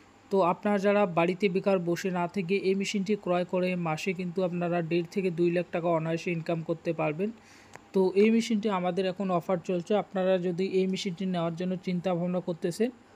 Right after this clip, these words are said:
আমাদের স্ক্রিনে দেওয়া নাম্বার অনুযায়ী যোগাযোগ করুন। ভারতের যে কোনো জায়গার মধ্যে cash on delivery-র মাধ্যমে পৌঁছে যাবে। তো আপনারা দেখতে পাচ্ছেন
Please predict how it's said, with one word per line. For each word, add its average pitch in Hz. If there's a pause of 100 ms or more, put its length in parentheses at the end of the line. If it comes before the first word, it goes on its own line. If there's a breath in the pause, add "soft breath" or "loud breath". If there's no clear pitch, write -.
(200 loud breath)
আমাদের 208
স্ক্রিনে 214
দেওয়া 175
নাম্বার 185
অনুযায়ী 185
যোগাযোগ 170
করুন। 196
ভারতের 175
যে 185
কোনো 220
জায়গার 180
মধ্যে 180
cash 185
on 202
delivery-র 196
মাধ্যমে 165
পৌঁছে 170
যাবে। 190 (1400 loud breath)
তো 247
আপনারা 214
দেখতে 196
পাচ্ছেন 202